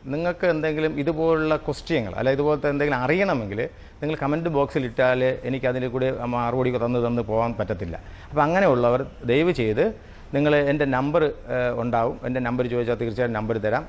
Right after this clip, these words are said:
അതുപോലെ നമ്പർ അതിനകത്തുണ്ടാവും. നമ്പർ എടുത്തിട്ട് എന്നെ ഒന്ന് വിളിക്കണം. വിളിച്ച് ചോദിച്ചാൽ എനിക്ക് കുറച്ച് കാര്യങ്ങൾ കൂടി എനിക്ക് അങ് അറിയാനുണ്ട്. ഏഹ്, കാരണം എന്തെന്ന് വെച്ചാൽ, ഏഹ്, നിങ്ങൾ, ഏഹ്,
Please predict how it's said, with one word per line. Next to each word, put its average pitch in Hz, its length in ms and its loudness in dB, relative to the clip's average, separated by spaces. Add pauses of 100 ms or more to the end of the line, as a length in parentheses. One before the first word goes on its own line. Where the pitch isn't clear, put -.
അതുപോലെ 117 380 0
നമ്പർ 117 280 0
അതിനകത്തുണ്ടാവും. 113 840 -2
നമ്പർ 127 280 0
എടുത്തിട്ട് 110 360 -4
എന്നെ 147 300 -2
ഒന്ന് 151 120 0
വിളിക്കണം. 156 340 -2 (440)
വിളിച്ച് 190 220 0
ചോദിച്ചാൽ 139 540 2
എനിക്ക് 147 340 -4
കുറച്ച് 151 460 -4
കാര്യങ്ങൾ 143 480 0
കൂടി 143 240 0
എനിക്ക് 139 200 0
അങ് 135 240 0
അറിയാനുണ്ട്. 131 520 0
ഏഹ്, - 560 -8
കാരണം 127 440 0
എന്തെന്ന് 127 220 -4
വെച്ചാൽ, 135 180 -2
ഏഹ്, 127 1000 0
നിങ്ങൾ, 131 180 0
ഏഹ്, 120 800 2